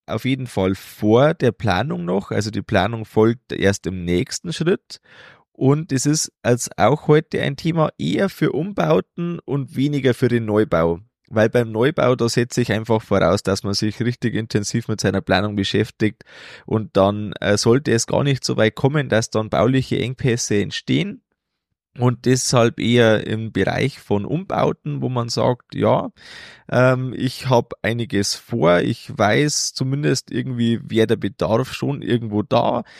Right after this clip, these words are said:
Oder auch, wenn man sagt, ja, irgendwo läuft es doch, ähm, haben jetzt zwar schon zehn oder fünfzehn Jahre nichts mehr gemacht, aber es läuft doch,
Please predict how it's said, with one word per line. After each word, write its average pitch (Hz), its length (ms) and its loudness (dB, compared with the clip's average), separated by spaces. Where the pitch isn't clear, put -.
Oder 156 380 2
auch, 143 220 2
wenn 135 100 0
man 127 140 -2
sagt, 123 340 2
ja, 110 240 4
irgendwo 104 380 -2
läuft 123 400 4
es 143 140 0
doch, 143 500 2
ähm, 110 360 -2
haben 117 160 -2
jetzt 117 160 0
zwar 110 200 0
schon 110 160 -4
zehn 123 320 -2
oder 110 160 2
fünfzehn 123 440 -4
Jahre 117 260 0
nichts 117 240 -8
mehr 110 140 -4
gemacht, 110 480 0
aber 107 160 2
es 107 120 -2
läuft 113 300 0
doch, 127 240 0